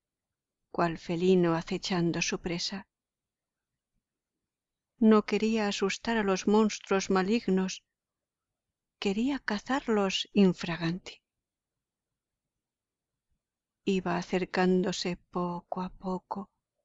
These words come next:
poco a poco, en un movimiento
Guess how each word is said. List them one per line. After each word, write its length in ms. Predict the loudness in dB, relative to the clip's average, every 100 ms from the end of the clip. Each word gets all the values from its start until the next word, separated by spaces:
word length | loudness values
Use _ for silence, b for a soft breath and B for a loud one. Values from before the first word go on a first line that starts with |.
| _ _ _ _
poco 540 | -10 -10 -10 -12 -12
a 60 | -10
poco, 520 | -6 -4 -4 -8 -12 _ _ _ _ _ _ _ _ _ _ _ -2
en 200 | 2 4
un 180 | 4 4
movimiento 840 | 4 4 4 4 2 -4 -8 -10